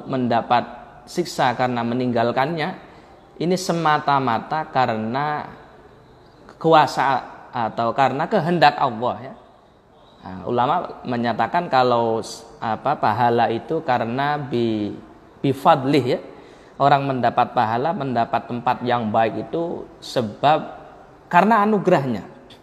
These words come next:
Kemudian kalau mendapat siksa karena meninggalkan kewajiban itu biadlihi, karena sifat adilnya.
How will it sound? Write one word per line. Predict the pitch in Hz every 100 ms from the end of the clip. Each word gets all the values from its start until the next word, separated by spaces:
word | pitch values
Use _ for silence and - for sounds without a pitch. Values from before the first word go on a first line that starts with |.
| - - - - - - - - - - -
Kemudian | - 120 123 117 120 120 117 117
kalau | 120 127 123
mendapat | 127 123 110 131 123
siksa | - 156 - 180
karena | 180 120 120 117 113
meninggalkan | 113 120 120 113 110 110 117
kewajiban | 120 117 107 120 113 117
itu | 113 190
biadlihi, | 156 175 233 185 196 170 101 95
karena | - 151 196
sifat | 185 151 139
adilnya. | 120 113 117 101 95